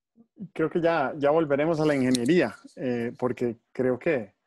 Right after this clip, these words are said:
eh, en muchos aspectos nosotros también somos muy ingenieros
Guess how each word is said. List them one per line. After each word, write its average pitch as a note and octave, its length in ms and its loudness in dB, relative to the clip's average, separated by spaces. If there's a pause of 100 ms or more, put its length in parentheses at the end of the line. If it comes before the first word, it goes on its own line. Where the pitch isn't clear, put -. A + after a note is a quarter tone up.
(300)
eh, D#3+ 220 -12 (480)
en C3+ 300 0
muchos D3 320 -2
aspectos D3+ 680 -2 (320)
nosotros B2+ 420 -4
también C3 460 -2
somos C3+ 420 -6
muy B2 300 -4
ingenieros C#3 680 -4